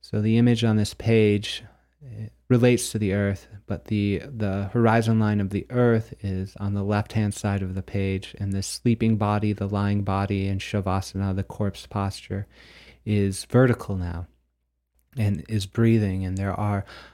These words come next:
the vortex breath energies coming from the face, which is now dark, and it is pushing up the mask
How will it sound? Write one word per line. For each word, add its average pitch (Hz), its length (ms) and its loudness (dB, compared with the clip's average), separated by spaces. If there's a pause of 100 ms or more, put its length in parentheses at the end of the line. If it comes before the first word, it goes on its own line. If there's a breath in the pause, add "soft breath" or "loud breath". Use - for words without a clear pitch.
(220 loud breath)
the 101 160 0
vortex 110 680 2
breath 110 400 0
energies 101 680 -2
coming 110 440 2
from 101 260 -2
the 98 100 0
face, 107 500 2
which - 180 -4
is 101 140 -6
now 101 180 0
dark, 101 480 -2
and 98 220 -4
it 101 160 -8
is 104 140 -6
pushing 127 480 0
up 107 160 -4
the 107 60 0
mask 104 580 -2